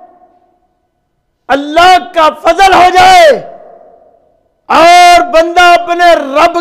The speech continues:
के हुक्म का पाबंद हो जाए, तो फिर जितने मर्जी लोग, जितने मर्जी दुश्मन, जितना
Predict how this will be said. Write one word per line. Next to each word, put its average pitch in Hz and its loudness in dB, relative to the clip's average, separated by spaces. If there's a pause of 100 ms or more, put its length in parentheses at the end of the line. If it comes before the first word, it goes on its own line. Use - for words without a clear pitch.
के 349 0 (160)
हुक्म 339 -4
का 359 2 (120)
पाबंद 339 -2
हो 330 2
जाए, 359 2 (1400)
तो 233 -2 (120)
फिर 277 -6 (100)
जितने 269 -6
मर्जी 254 -6
लोग, 277 0 (1600)
जितने 285 -6
मर्जी 285 -6 (600)
दुश्मन, 330 -2 (1600)
जितना 330 -4